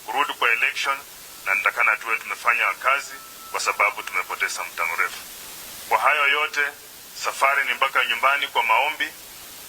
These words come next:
Boma imekuwa ya kila mtu sasa. Nawakaribisha nyinyi wote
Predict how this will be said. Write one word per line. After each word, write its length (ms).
Boma 320
imekuwa 360
ya 100
kila 260
mtu 260
sasa. 420
Nawakaribisha 800
nyinyi 240
wote 920